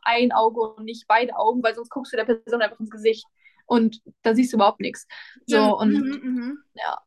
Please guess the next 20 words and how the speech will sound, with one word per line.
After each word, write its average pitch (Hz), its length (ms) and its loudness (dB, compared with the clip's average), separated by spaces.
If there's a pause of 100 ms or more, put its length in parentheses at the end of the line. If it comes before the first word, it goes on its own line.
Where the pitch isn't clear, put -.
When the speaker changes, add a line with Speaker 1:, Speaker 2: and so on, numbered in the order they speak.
(760)
Speaker 2:
Oh, 220 280 -6
krass. 226 460 -8
Ja, 233 220 -4
Mann. 226 240 -8
Also 247 220 -8
ich 262 120 -10
finde 254 200 -6
auch, 247 80 -8
das 262 180 -10
hat, 262 180 -10
äh, 214 140 -18 (160)
total 247 420 -4
Vertrauen 247 460 -10
aufgebaut 262 480 -4
und 247 120 -6
deswegen 262 680 -8
ist 269 200 -10
auch 262 120 -6
nochmal 262 440 -8 (580)
Re-, 233 240 -8